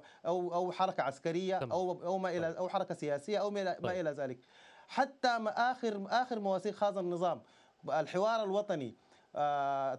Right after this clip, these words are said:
Speaker 1: نكص عنه وخرج منه قبل نحو أسبوعين اثنين وعشرين حزباً ممن تواثقوا معه لأنه نقض العهود والمواثيق. ولذلك
Speaker 2: تمام.
Speaker 1: خبرتنا وتحليلنا أن لا حل لمشكلات السودان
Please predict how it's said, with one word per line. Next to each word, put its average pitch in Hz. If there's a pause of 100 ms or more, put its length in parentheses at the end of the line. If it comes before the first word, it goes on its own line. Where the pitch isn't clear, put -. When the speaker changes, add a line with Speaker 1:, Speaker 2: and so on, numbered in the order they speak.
Speaker 1:
نكص 196
عنه 202
وخرج 226
منه 226
قبل 180
نحو 196
أسبوعين 170 (240)
اثنين 220
وعشرين 214
حزباً 226 (200)
ممن 202
تواثقوا 214
معه 220
لأنه 240 (260)
نقض 233
العهود 214
والمواثيق. 208 (440)
ولذلك 196 (200)
Speaker 2:
تمام. 101
Speaker 1:
خبرتنا 233
وتحليلنا 196 (140)
أن 175
لا 240
حل 165
لمشكلات 190
السودان 151